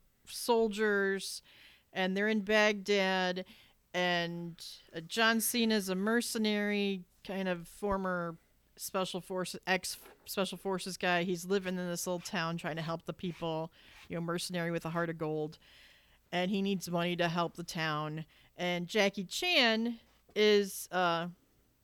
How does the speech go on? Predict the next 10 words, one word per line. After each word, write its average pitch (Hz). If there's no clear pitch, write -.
helping, 226
uh, 180
to 202
transport 262
these 202
civilians 196
from 175
a 165
fictitious, -
uh, 156